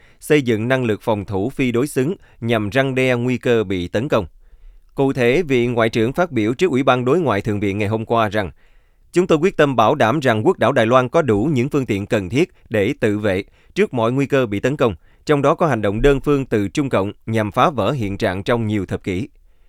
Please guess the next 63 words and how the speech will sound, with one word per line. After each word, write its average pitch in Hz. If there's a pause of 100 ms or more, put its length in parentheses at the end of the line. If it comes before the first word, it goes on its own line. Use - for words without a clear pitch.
(480)
Tuyên 180
bố 165
của 165
Ngoại 127
trưởng 127
Blinken 139
được 113
đưa 131
ra 123
sau 123
khi 127
các 165
thành 101
viên 117
của 107
Ủy 110
ban 120
Đối 135
ngoại 107
Thượng 98
viện 92
chất 156
vấn 135
ông 120 (340)
về 117
quyết 131
tâm 135
của 123
chính 165
quyền 110
Tổng 107
thống 131
Joe 147
Biden 101
trong 127
việc 104
hỗ 98
trợ 95
đảo 95
Đài 98
Loan. 98 (920)
"Chúng 185
tôi 135
tập 117
trung 143
vào 104
giúp 139
họ 104
tăng 147
cường 104
năng 123
lực 104
tác 147
chiến 143
phi 139
đối 131
xứng 139 (280)
như 139
một 113
biện 95
pháp 139
răn 104
đe", 104